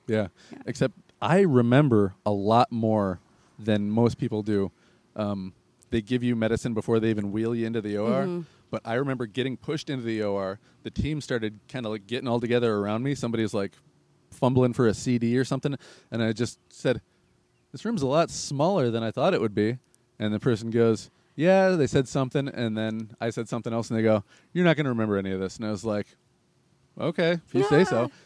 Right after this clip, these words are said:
Speaker 1: And
Speaker 2: you
Speaker 1: I'm
Speaker 2: did.
Speaker 1: looking around a little bit. And then the next thing I know, I'm waking up.
Speaker 2: Yeah, crazy.
Speaker 1: But most people, they said most people don't even remember getting wheeled into the,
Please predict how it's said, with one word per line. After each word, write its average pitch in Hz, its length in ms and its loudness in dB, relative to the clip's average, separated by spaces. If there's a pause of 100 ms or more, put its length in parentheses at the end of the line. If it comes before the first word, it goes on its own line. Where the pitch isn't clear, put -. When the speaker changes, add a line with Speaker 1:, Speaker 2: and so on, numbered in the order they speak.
Speaker 1:
And 131 80 -6
Speaker 2:
you 123 40 -4
Speaker 1:
I'm 117 60 -2
Speaker 2:
did. 120 80 -2
Speaker 1:
looking 156 240 0
around 160 360 2
a 165 60 -2
little 160 220 0
bit. 160 200 2
And 123 100 -2
then 113 120 2
the 104 80 0
next 104 180 -2
thing 104 160 -2
I 98 40 -2
know, 92 140 -2
I'm 90 140 -8
waking 87 260 -10
up. - 100 -16 (240)
Speaker 2:
Yeah, 330 400 0
crazy. 262 540 -4
Speaker 1:
But 123 120 2
most 131 200 2
people, 143 200 2
they 127 100 2
said 110 160 -4
most 123 180 -4
people 113 160 -2
don't 110 140 -2
even 104 120 -2
remember 104 260 0
getting 101 200 -4
wheeled 107 260 2
into 104 160 -2
the, 98 380 -4